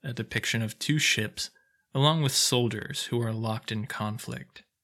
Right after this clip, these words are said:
Some informed interpretation is necessary to try and discern what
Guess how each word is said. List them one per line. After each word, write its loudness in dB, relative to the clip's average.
Some 8
informed 4
interpretation 2
is -4
necessary 0
to -2
try 0
and 0
discern 2
what 0